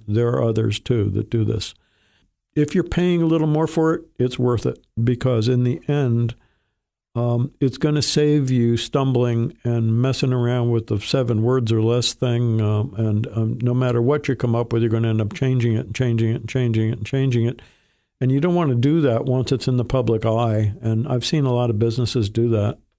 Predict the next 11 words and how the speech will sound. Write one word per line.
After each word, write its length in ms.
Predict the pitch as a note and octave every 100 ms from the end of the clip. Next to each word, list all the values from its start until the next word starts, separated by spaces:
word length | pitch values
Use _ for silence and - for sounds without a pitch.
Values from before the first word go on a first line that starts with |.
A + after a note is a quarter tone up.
| _
and 280 | A2+ A#2+ A#2+
it's 200 | B2 -
not, 320 | D3 D3 C#3 - _ _ _ _ _ _
it, 220 | C#3 - -
it 160 | C#3
does 200 | D3+ B2+
not 220 | C#3 C3+ C3
make 180 | B2+
a 60 | A#2
favorable 640 | B2+ A#2+ A#2 A2 G#2+ A2
impact. 460 | A2+ A#2 A2 G#2+